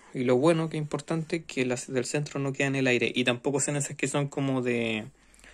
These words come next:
hay unas que son como de alambre, que se doblan enteras. Entonces de repente tú le puedes colocar el teléfono, lo giras en un ángulo y este teléfono se te va a caer. Entonces no es la idea. Ya, y es el video, simple, como le digo, simple pero cumple.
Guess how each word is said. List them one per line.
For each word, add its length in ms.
hay 140
unas 180
que 100
son 220
como 280
de 100
alambre, 420
que 80
se 140
doblan 560
enteras. 420
Entonces 340
de 120
repente 260
tú 100
le 120
puedes 180
colocar 380
el 140
teléfono, 520
lo 100
giras 380
en 80
un 140
ángulo 480
y 140
este 260
teléfono 420
se 140
te 80
va 100
a 60
caer. 240
Entonces 420
no 120
es 60
la 80
idea. 260
Ya, 180
y 120
es 120
el 80
video, 380
simple, 500
como 180
le 100
digo, 180
simple 400
pero 240
cumple. 380